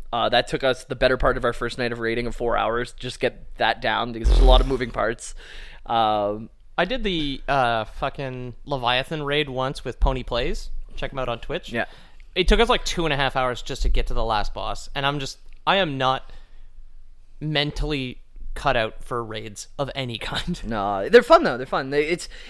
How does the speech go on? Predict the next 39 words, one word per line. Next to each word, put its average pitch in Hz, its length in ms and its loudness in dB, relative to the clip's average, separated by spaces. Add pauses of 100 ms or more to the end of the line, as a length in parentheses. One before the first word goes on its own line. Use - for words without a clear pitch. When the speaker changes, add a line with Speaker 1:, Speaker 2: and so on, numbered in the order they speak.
(100)
Speaker 1:
it's 175 180 -2
a 196 80 4
challenge 180 720 2
that 143 280 4
a 143 80 -4
group 143 280 -2
of 147 140 -8
people 123 400 -2
come 120 200 -6
together 117 380 -2
to 113 140 -10
overcome. 104 600 -8
Speaker 2:
Yeah. 180 140 4
Speaker 1:
And 131 80 2
when 147 140 2
you 151 60 6
actually 143 300 4
do 127 180 4
overcome 135 320 2
it, 139 160 2
it's 127 140 -4
a, 117 200 -2 (460)
it's - 420 -8
a 113 60 -6
ton, - 240 -12
a 92 60 -12
ton - 140 0
of - 60 6
fun. 95 220 2
Speaker 2:
Yeah. - 220 0
Speaker 1:
And - 100 0
next 196 240 6
up, - 380 2 (380)
not 175 180 4
Destiny, 120 520 -8 (160)
is 117 300 -12
World 180 240 8
of 165 60 4
Warcraft, 139 600 2